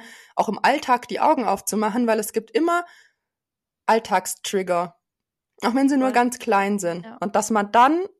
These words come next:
Speaker 1: guckt, „Oh, jetzt hab ich grad wieder das Bedürfnis, das und das zu planen. Warum hab ich das jetzt grad? Hat mich grad irgendwie was dran erinnert, was ich gesehen hab, was ich gehört hab an meinem Plan oder so?“ Und dann kommt man der Sache ja immer näher. So kann man quasi Daten sammeln für sein Unterbewusstsein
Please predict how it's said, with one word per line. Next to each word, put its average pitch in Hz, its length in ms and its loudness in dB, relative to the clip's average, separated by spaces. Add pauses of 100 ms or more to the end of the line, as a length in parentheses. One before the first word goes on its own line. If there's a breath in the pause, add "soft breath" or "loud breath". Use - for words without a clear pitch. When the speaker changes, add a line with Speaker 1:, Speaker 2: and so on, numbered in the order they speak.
(160)
Speaker 1:
guckt, - 480 -2 (160)
„Oh, 302 120 0
jetzt 294 280 -2
hab 339 120 0
ich 349 100 -8
grad 269 220 -4
wieder 254 120 0
das 240 140 -8
Bedürfnis, 240 560 -4
das 269 180 -4
und 233 100 -2
das - 120 -6
zu - 120 -12
planen. 226 540 2 (600 soft breath)
Warum 226 340 2
hab 285 140 4
ich 262 120 -6
das 202 140 -4
jetzt 180 180 -8
grad? 165 320 2
Hat 214 140 0
mich 214 180 -2
grad 190 220 -2
irgendwie 214 260 -2
was 196 160 -4
dran 190 160 -4
erinnert, 196 240 -2
was 185 160 -6
ich - 100 -20
gesehen 254 440 -2
hab, 277 200 -4
was 214 140 -6
ich 202 120 -8
gehört 220 440 0
hab 269 220 0 (420 loud breath)
an 240 120 -2
meinem 240 220 0
Plan 247 380 2
oder 247 100 -2
so?“ 214 180 -2
Und 202 160 -2
dann 220 160 2
kommt 233 220 -2
man 220 140 0
der 208 100 0
Sache 220 240 0
ja 202 60 -2
immer 190 180 -2
näher. 202 300 -2
So 190 100 -6
kann 202 160 -6
man 208 120 -2
quasi 196 280 -4
Daten 208 320 2
sammeln 175 300 -4
für - 100 -10
sein 175 140 -4
Unterbewusstsein 190 800 -4